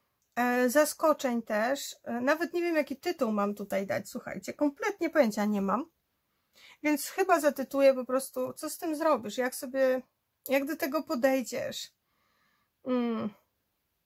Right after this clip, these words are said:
Jak ty to widzisz, rybeczko? Tak, co z tego jest dla ciebie tak naprawdę? Co z tego tutaj rezonuje dla ciebie? I czego masz się spodziewać, prawda, w tym czasie?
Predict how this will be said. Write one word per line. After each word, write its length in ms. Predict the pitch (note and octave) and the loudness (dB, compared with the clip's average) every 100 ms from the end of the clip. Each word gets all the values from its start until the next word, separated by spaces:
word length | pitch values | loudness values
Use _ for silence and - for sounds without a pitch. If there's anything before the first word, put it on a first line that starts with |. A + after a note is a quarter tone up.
| - | -4
Jak 320 | A#3 B3+ C#4 | 2 4 4
ty 140 | - E4+ | 0 -6
to 180 | E4+ C#4+ | -2 -2
widzisz, 420 | C#4+ C#4+ D4 C4+ | -2 -2 -4 -2
rybeczko? 800 | C4 A3+ G#3 - - - - _ _ _ _ _ _ _ _ _ _ _ - - - _ _ _ _ _ - | -2 2 0 0 -8 -8 -8 _ _ _ _ _ _ _ _ _ _ _ -20 -20 -20 _ _ _ _ _ -4
Tak, 460 | C#4+ C4+ - - - | 2 2 0 -14 -20
co 140 | - D4+ | -4 -4
z 100 | - | 0
tego 220 | F4 D4+ | 2 4
jest 160 | D4 B3 | 4 6
dla 140 | B3+ | 2
ciebie 320 | - C#4 C4 | 2 0 0
tak 160 | A3 A3 | 0 -2
naprawdę? 540 | A3 G#3 G#3 A#3 A3 | -4 -2 -4 -4 -10
Co 160 | - C#4 | -6 -8
z 80 | - | -4
tego 260 | E4 D4+ | -4 -2
tutaj 340 | - C4+ D4 C4+ | -4 2 4 4
rezonuje 580 | C4 C4 B3+ D4+ E4+ | 2 0 2 2 0
dla 200 | G#3+ A3 | -2 -4
ciebie? 440 | G#3+ - A#3+ B3 - | -8 -10 -10 -12 -8
I 120 | A#3+ | -6
czego 440 | G#3 D4+ C4+ C#4+ C#4+ | -2 0 6 6 4
masz 200 | C4 C4+ | 0 -2
się 140 | - | -6
spodziewać, 680 | C4+ - A#3 C4 D#4+ A3+ - | -10 -8 -2 -2 0 -4 -8
prawda, 420 | - A3+ G#3+ A#3+ | -8 -8 -4 -4
w 60 | B3 | -4
tym 180 | C4 A#3+ | -4 -4
czasie? 540 | - A#3 - - - | -4 -4 -4 -8 -8